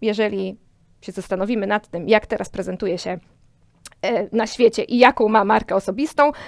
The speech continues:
to nie jest ona zbyt dobra i nie jest ona, em, nie pomaga mu w rozwijaniu tych biznesów.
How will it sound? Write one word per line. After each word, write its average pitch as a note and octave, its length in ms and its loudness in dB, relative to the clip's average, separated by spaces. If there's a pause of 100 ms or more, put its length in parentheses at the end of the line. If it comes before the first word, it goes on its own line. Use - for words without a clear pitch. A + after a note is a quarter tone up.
(140)
to F#4+ 140 4
nie C#4+ 180 0
jest C#4 200 2
ona G#3+ 160 -2
zbyt F#3+ 240 -10
dobra G3+ 400 2 (380)
i C4+ 240 0
nie A#3 160 4
jest B3+ 300 0
ona, G3 580 -2 (100)
em, F#3+ 640 -4 (420)
nie C4 120 2
pomaga B3+ 600 4
mu G3 300 -8
w G#3 140 -8
rozwijaniu F3 500 -4
tych - 140 -20
biznesów. - 560 -20